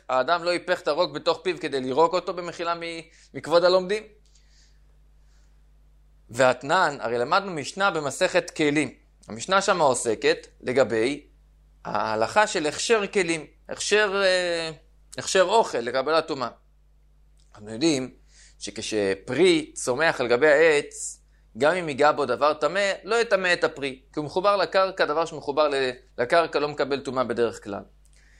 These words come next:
כשתולשים את הפרי, הוא עדיין לא מקבל טומאה, זה חוק שהתורה חוקק-, חוקקה,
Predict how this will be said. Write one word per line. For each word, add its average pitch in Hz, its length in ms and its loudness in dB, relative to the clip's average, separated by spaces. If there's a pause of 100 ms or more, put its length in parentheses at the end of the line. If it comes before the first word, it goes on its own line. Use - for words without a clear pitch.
(140)
כשתולשים 139 540 2
את 202 80 0
הפרי, 160 340 0
הוא 185 120 4
עדיין 196 260 2
לא 202 60 0
מקבל 180 340 -2
טומאה, 175 280 -4
זה 135 160 -6
חוק 208 340 -2
שהתורה 151 400 2
חוקק-, - 460 -8
חוקקה, 135 560 0